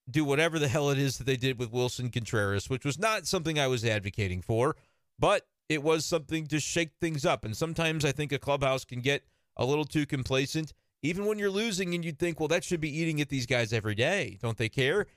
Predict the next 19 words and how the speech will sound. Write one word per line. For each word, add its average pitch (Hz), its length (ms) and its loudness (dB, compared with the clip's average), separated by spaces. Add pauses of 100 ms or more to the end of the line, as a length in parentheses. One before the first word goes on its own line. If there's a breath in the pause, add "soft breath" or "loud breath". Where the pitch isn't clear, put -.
(100 soft breath)
I 120 120 0
think 180 140 0
they 175 100 0
care. 139 360 -2 (800)
And 131 100 0
that's 147 220 0
what 170 140 0
makes 143 360 0 (120)
it 143 160 0
so 151 160 0
difficult 139 640 -2
to 120 420 0 (680)
kind 143 160 2
of 131 60 0
square 147 360 2
the 135 100 -2
circle 131 420 -2
that 117 180 2
I 117 340 0